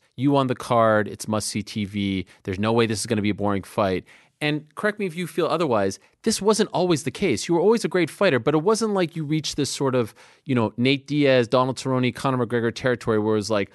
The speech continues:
"Holy shit, Mike's on the pay-per-view. We have to watch. We don't care what the result is. You are going to deliver." Not all the fights were like that. When did you become that guy? What was the turning point for you to become this sort of, you know, as Dana put it, Arturo Gatti of M M A?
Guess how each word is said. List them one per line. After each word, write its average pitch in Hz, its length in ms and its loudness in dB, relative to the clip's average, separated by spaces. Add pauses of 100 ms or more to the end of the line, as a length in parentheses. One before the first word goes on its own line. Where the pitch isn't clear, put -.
(160)
"Holy 175 260 2
shit, 139 500 -2
Mike's 139 300 -2
on 143 100 0
the 131 60 -2
pay-per-view. 123 500 -2
We 110 140 -2
have 123 300 -4
to 139 80 -2
watch. 117 420 2 (160)
We 131 80 0
don't 139 120 0
care 127 300 2
what 127 200 0
the 151 60 -2
result 120 380 0
is. 110 180 0
You 117 120 2
are 117 80 4
going 110 220 0
to 101 80 -10
deliver." 92 480 0 (420)
Not 190 200 6
all 185 140 6
the 170 80 0
fights - 300 0
were 139 80 0
like 185 140 2
that. 117 120 -4 (120)
When 220 160 4
did 330 120 2
you 285 100 4
become 208 400 0
that 143 200 0
guy? 90 480 2
What 170 120 2
was 233 120 -2
the 190 80 -8
turning 180 320 -2
point 127 220 -4
for 135 100 -6
you 135 100 0
to 123 60 -2
become 120 380 -4
this 110 140 0
sort 120 280 0
of, 104 200 0 (460)
you 175 80 2
know, 117 160 2 (180)
as 127 200 2
Dana 135 240 4
put 131 180 2
it, 110 60 0
Arturo 123 440 2
Gatti 113 300 2
of 104 100 -2
M 107 140 0
M 110 140 0
A? 92 220 2